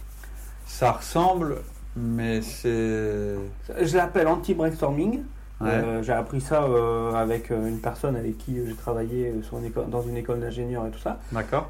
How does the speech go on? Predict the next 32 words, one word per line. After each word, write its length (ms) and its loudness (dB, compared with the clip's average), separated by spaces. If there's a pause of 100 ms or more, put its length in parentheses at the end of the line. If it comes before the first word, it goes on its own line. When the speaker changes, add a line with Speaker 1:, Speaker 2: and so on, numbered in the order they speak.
(160)
Speaker 2:
Et, 260 4
euh, 540 8
on 80 0
l'appelle 320 4
anti-brainstorming 640 4
parce 160 -2
qu'on 180 0
laisse 220 0
les 80 2
gens 140 2
s'exprimer 600 0
et 100 2
pareil, 400 2
on 60 0
critique 420 -4
pas 280 4
et 60 0
on 100 2
laisse 320 0
les 40 0
Speaker 1:
Ouais, 180 10
Speaker 2:
idées 120 6
Speaker 1:
ok. 160 6
Speaker 2:
et 60 10
on 100 10
y 80 8
va, 160 6
on 120 6
note 140 4
à 60 2
la 80 2
volée. 260 0